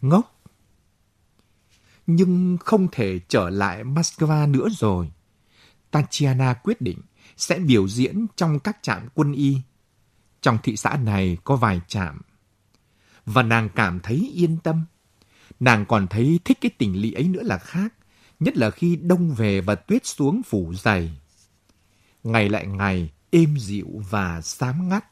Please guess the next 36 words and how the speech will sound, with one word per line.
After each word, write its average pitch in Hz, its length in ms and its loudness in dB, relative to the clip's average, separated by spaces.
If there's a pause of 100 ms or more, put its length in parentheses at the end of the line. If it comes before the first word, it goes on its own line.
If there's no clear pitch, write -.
(640)
Sông 147 520 -2 (120)
mãi 120 420 -2
chưa 160 160 2
đóng 156 280 -2
băng, 135 240 -2 (400)
mặt 113 260 2
nước 185 300 2
màu 110 320 4
xanh 165 260 -2
lá 156 160 0 (100)
cây 156 340 0
bốc 214 260 -2
khói. 139 320 -8 (1800)
Tatiana 131 720 -2
quen 131 340 0
dần 95 380 -2
với 131 140 0
tỉnh 90 380 -2
lỵ 92 240 -6 (120)
và 113 100 4
cả 101 320 2
với 156 140 0
ngôi 170 240 2
nhà 92 340 -2
không 180 320 -4
phải 90 340 -6
của 92 160 -2
mình. 90 320 -4 (840)
Nàng 117 260 0
đã - 100 2
quen 170 360 0
chiếc 226 200 -2
dương 160 260 2
cầm 92 360 0
lạc 92 220 -4
giọng, 87 320 -10